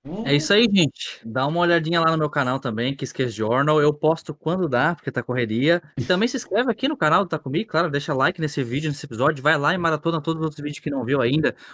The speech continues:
Speaker 2: Outras séries que a, que a gente comentou aqui, tipo Solanin, ele já tem vídeo também, que a gente comentou. Berserk tem uma, nossa, deve ter uma playlist só de Berserk, <laughs> provavelmente. Então confere aí que tem muito conteúdo, é um canal que eu curto demais também. E é isso, eu fu-, eu sou o Kiske e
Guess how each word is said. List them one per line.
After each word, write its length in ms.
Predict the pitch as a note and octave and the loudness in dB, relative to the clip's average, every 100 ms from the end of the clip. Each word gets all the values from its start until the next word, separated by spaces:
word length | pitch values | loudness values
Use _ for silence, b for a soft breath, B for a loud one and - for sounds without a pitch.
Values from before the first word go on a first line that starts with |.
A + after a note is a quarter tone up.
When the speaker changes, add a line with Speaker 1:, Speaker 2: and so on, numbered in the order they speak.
| B | B
Speaker 2:
Outras 280 | D3+ E3 D3+ | 2 2 0
séries 260 | D#3+ D#3 | 2 0
que 100 | - | 0
a, 300 | D3+ C3 G#2 | 0 0 -4
que 120 | - | -6
a 40 | B2+ | -6
gente 220 | C#3 - | -6 -6
comentou 360 | C#3 C3+ A#2 C3 | -4 -4 -2 -4
aqui, 260 | - C#3 | -2 -6
tipo 240 | B2+ - - | -6 -14 -2
Solanin, 520 | C#3+ C3 G#2+ C#3 C3+ | 2 4 4 2 0
ele 140 | A2+ | 0
já 140 | A2 A2 | -2 -2
tem 220 | - A2 | -4 -8
vídeo 280 | G2 B2+ A2+ | -8 -8 -8
também, 540 | A2 G2+ C3 D#3 C3 | -8 -6 -4 -4 -6
que 80 | A#2+ | -6
a 40 | |
gente 140 | A#2 - | -8 -8
comentou. 480 | A#2 A2+ G2+ - C#3 | -10 -8 -8 -6 0
Berserk 460 | A#2 G#2 C3+ C3 | 2 4 2 0
tem 120 | - C3 | 0 -2
uma, 220 | B2+ B2 _ - | -2 -4 _ -6
nossa, 280 | D3 E3 - | 0 0 0
deve 160 | B2+ B2 | -4 0
ter 80 | D#3 | 2
uma 120 | F3+ | 2
playlist 460 | G3+ F#3+ F#3 G3+ | 2 2 2 0
só 120 | - D#3+ | 0 0
de 80 | |
Berserk, 440 | D#3+ C#3 A#2+ D3+ _ - | 2 2 2 -2 _ -14
<laughs> 500 | B2+ - - - D#3 | -12 -10 -6 -2 2
provavelmente. 720 | F3+ D3 C#3+ C#3 C3+ D3+ - B B B | 4 4 4 4 4 2 0 B B B
Então 140 | - | -4
confere 420 | C#3+ D#3 C3+ D#3 D#3+ | 0 0 0 2 2
aí 60 | |
que 60 | E3 | 2
tem 120 | E3 | 2
muito 400 | D3 C#3 G3+ A#3 | 2 4 4 2
conteúdo, 680 | G3 F3 C#3+ B2 D#3+ D3+ B2+ | -2 0 0 0 0 -2 -4
é 40 | |
um 60 | A#2+ | -4
canal 260 | B2+ B2 | -4 -4
que 60 | B2 | -4
eu 40 | |
curto 200 | C3+ C3 | -8 -6
demais 340 | B2+ A2+ A#2+ C#3 | -4 -2 -4 -4
também. 420 | B2 G2+ A2 D3+ B B B2+ | -8 -6 -6 -8 B B -6
E 120 | F#3+ | 2
é 80 | A#3 | 4
isso, 220 | F4 - | 4 2
eu 120 | B2+ | 0
fu-, 320 | A2+ - C3 B2 | 0 -4 -8 -8
eu 80 | G2 | -6
sou 160 | C#3+ | -4
o 40 | C#3+ | -2
Kiske 540 | D3 F3+ - A3 A3+ - | 0 -2 -2 -8 -8 -6
e 280 | C#3 E3+ | -4 -4